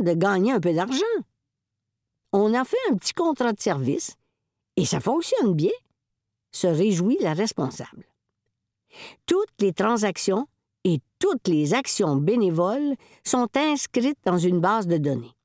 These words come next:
Cela permet de tenir compte de l'argent dépensé par le programme et de rendre des comptes aux bailleurs de fonds, le temps venu. Karen Langevin note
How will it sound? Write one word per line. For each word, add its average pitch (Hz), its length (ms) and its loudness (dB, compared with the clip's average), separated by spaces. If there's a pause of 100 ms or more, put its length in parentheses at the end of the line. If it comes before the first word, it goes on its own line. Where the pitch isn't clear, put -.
(760)
Cela 220 240 2
permet 160 460 0
de 151 160 0
tenir 165 500 0
compte 208 300 2
de 151 80 2
l'argent 175 500 0
dépensé 190 680 0
par 139 180 -2
le 131 120 0
programme 233 640 0 (760)
et 175 260 2
de 139 120 0
rendre 175 540 0
des 160 340 2
comptes 254 420 0 (120)
aux 190 120 4
bailleurs 151 420 2
de 233 140 2
fonds, 403 220 -2 (400)
le 247 220 2
temps 120 240 -4
venu. 226 160 2 (1500)
Karen 294 360 2
Langevin 226 460 0 (460)
note 247 260 0